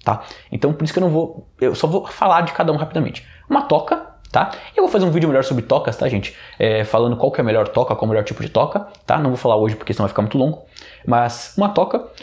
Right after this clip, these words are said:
uma pedra, lembrando que tem que ser uma pedra áspera, tá bom? É, por quê? Porque as cobras, elas trocam de pele, imagino que a maioria já saiba disso. E, é, quando elas trocam de pele, elas precisam de uma superfície áspera pra raspar a pele, entendeu? Pra criar atrito com,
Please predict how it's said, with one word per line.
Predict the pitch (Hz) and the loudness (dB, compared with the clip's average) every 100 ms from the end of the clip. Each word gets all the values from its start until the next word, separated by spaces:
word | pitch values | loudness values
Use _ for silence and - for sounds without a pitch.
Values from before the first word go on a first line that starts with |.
| - - | -16 0
uma | 247 233 | 0 4
pedra, | 151 160 208 - | 2 4 0 2
lembrando | 165 160 131 156 | 2 4 4 2
que | - | 0
tem | 120 | -2
que | - | 0
ser | 117 | -2
uma | 104 | 0
pedra | 104 110 147 - - | 2 2 2 0 0
áspera, | 98 - - 85 - | 0 0 -4 -4 -4
tá | - | 0
bom? | 110 165 - - - | 0 0 -8 -18 -2
É, | 117 113 113 | 2 2 2
por | 117 139 | 0 -2
quê? | - | -2
Porque | - - 135 | -6 -2 0
as | 170 - | 0 -2
cobras, | - - 120 - - | 2 4 2 -2 0
elas | 117 123 | 0 2
trocam | - 90 117 | 0 2 2
de | 147 | 2
pele, | 101 107 185 - - | 2 2 0 -6 -8
imagino | 113 101 107 | -2 0 0
que | 110 | 0
a | |
maioria | 104 98 98 - | 0 0 -2 -2
já | 110 | -4
saiba | - 92 110 | -2 0 0
disso. | 110 131 - - _ _ _ _ _ _ - _ | 0 -2 -6 -20 _ _ _ _ _ _ -20 _
E, | 185 285 - - - | 2 2 -2 -18 -4
é, | - 143 143 139 | 2 4 4 2
quando | 139 233 | 2 2
elas | 311 | 2
trocam | 156 - 113 | 2 2 2
de | |
pele, | 98 139 110 - - - _ _ | 4 4 2 -4 -18 -20 _ _
elas | 117 127 - | 2 4 2
precisam | - - 156 160 | -4 0 2 2
de | |
uma | 151 | 0
superfície | 151 143 123 165 - - | 0 -2 0 -2 0 2
áspera | 123 - - 95 101 | 2 0 0 0 0
pra | - 151 180 - - - _ - | 2 4 2 -6 -16 -20 _ -4
raspar | - 139 - - 185 | 0 0 0 2 2
a | |
pele, | - 127 175 190 | 4 2 2 0
entendeu? | - 107 | -2 -2
Pra | 117 | 0
criar | - 127 147 | 0 0 0
atrito | - 147 117 - | 0 0 0 -2
com, | - 123 110 98 | 0 0 2 -2